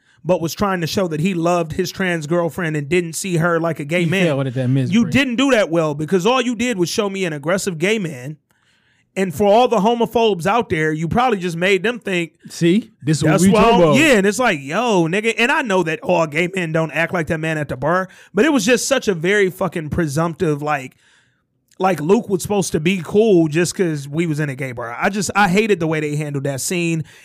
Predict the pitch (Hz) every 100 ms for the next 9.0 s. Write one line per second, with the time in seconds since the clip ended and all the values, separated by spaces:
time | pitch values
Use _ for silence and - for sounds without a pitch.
0 | - 214 226 202 208 196 160 147 208 202
1 | - 151 - 175 - 151 160 151 147 127
2 | 143 151 147 139 147 147 135 135 151 135
3 | 131 156 135 127 - - _ _ _ _
4 | - - 135 110 107 113 - _ - 196
5 | 220 143 285 403 262 262 302 _ _ _
6 | _ - 226 247 269 233 240 302 233 175
7 | 180 190 185 175 185 156 202 - 185 170
8 | 208 185 165 180 233 - 247 277 214 208